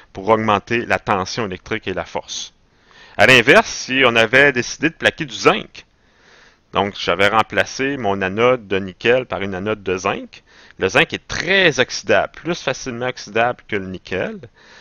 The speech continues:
On aurait aussi, bien entendu, utilisé un électrolyte à base d'un sel de nickel, comme par exemple du sulfate de nickel ou du chlorure de, c'est-à-dire du sulfate de zinc et du chlorure de zinc avec une anode de zinc.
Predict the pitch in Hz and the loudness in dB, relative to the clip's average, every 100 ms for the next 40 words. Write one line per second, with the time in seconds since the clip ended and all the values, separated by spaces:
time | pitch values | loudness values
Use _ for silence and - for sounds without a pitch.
0 | - - 90 87 104 98 101 - - 120 | -12 -8 -4 0 2 2 0 -8 -10 -8
1 | 104 98 92 101 95 98 113 107 - - | -6 -6 -4 -4 -6 -8 -12 -12 -14 -14
2 | 95 107 117 120 - 98 92 98 98 98 | -8 -4 -4 -8 -10 -6 -6 -4 -4 -4
3 | - 95 120 98 90 101 104 92 87 - | -6 -4 -2 -4 0 2 2 -2 -8 -4
4 | 110 101 98 90 - 95 - 107 - 92 | -4 -4 -8 -8 -6 -6 -4 -8 -6 -8
5 | 90 95 101 95 - - 95 - 104 95 | -6 -8 -8 -8 -14 -12 -14 -4 -4 -4
6 | 95 87 - 95 95 92 92 - 90 92 | -8 -12 -10 -8 -8 -10 -14 -10 -8 -8
7 | 95 87 87 - - - - 95 101 107 | -10 -10 -14 -18 -20 -18 -8 -4 -2 -4
8 | - - _ 98 - 110 - 127 101 104 | -6 -20 _ -12 -10 -4 2 2 2 0
9 | 98 123 104 95 _ - _ - 92 - | 2 -2 -2 -16 _ -20 _ -16 -16 -8
10 | 92 104 110 98 95 104 113 80 90 95 | -6 -4 -6 -6 -4 -6 -8 -12 -14 -12
11 | 92 101 120 131 101 92 98 | -10 -6 -6 -6 -8 -10 -12